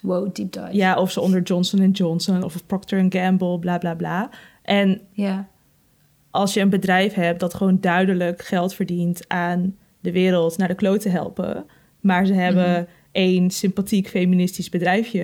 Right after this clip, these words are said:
Speaker 2: eh, gekocht, nou, dan,
Speaker 1: Mhm.
Speaker 2: mhm, heb ik minder interesse.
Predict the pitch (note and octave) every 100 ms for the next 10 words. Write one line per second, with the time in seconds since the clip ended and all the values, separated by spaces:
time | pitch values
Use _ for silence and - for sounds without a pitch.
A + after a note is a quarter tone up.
0 | F3 E3+ - - - - - F3 - -
1 | - _ _ _ _ _ _ _ F#3+ F3+
2 | F3+ F#3+ G3+ G#3+ A3 A3+ A3+ A#3 A#3 G#3
3 | - _ - A#3 A3 B3 A#3 A#3+ A#3+ A#3
4 | A3+ A3 G#3+ G3 - - -